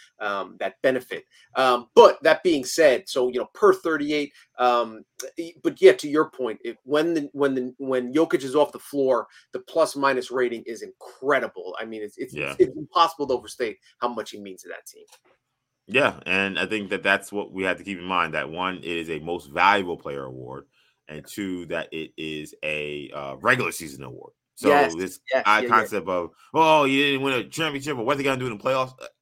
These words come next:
Speaker 2: quite frankly, that's irrelevant. <laughs> Um,
Speaker 1: Exactly.
Speaker 2: we are judging guys based on how the regular season has gone. And look, I think that Joel Embiid and Giannis have great cases for M V P. Joel Embiid's leading the league in scoring.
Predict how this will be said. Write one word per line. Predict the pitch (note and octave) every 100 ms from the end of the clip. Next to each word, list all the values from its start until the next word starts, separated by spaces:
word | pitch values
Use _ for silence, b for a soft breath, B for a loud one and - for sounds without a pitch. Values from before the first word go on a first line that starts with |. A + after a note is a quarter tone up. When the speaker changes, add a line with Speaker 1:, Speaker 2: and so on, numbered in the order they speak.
| _
Speaker 2:
quite | - E3
frankly, | E3 F3+ D3
that's | C3+ C#3+
irrelevant. | D3+ E3 - - - _
<laughs> | -
Um, | D3+
Speaker 1:
Exactly. | C#3 D#3 D3+ B2
Speaker 2:
we | E3
are |
judging | A#2+ A2+ D3 C3+ A#2+
guys | G#2+ G#2+ G#2 G2+
based | F#2 G#2+ -
on | G#2 F#2+
how | - A2 A#2
the | G#2+
regular | F#2+ G#2 G2+
season | - A#2 A#2+ G#2
has | F2+ D#2+
gone. | E2 D#2+ D#2 _ _ _ -
And | D3+ D3+
look, | A3+ - _ _ _ -
I | D3 A3
think | G3+ D#3+
that | D3
Joel | B2 D3 D#3 C#3+
Embiid | C3 C#3+ C#3
and | B2 G#2+
Giannis | B2 C3+ B2+
have | A#2 E2+
great | - G2+ F3
cases | C3 A2+ F#2
for | D#2+
M | D#2+
V | D2+
P. | C#2+ C2
Joel | C2 C#3+ C3+
Embiid's | C3+ -
leading | F#2 C3 B2
the |
league | A#2 A2+
in | F#2+
scoring. | - A2+ A2